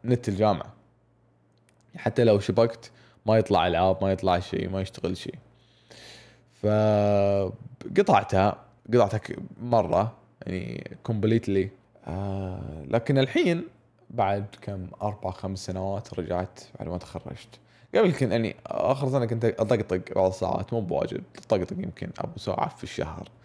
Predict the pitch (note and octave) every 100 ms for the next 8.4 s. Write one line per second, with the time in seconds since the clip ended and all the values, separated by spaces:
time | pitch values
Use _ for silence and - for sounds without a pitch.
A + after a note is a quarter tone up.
0 | _ _ _ _ _ _ E2+ F2 F2 F#2
1 | - F#2 F#2+ F#2+ G2+ G#2 G#2 - G2+ F#2
2 | F2+ F#2 F#2 - - _ _ - - _
3 | - G2+ B2 G#2 - F#2+ F#2 - F#2+ F#2+
4 | E2+ F2 - - - A#2 G#2 G2 G2 F#2+
5 | F#2+ - F2 F2+ F2 - - - - F2+
6 | F#2 G2 G2 F#2+ F2+ F2+ G#2 - _ _
7 | _ _ _ - F2 F#2 F#2+ F#2+ F#2 F2+
8 | F2 F2+ F#2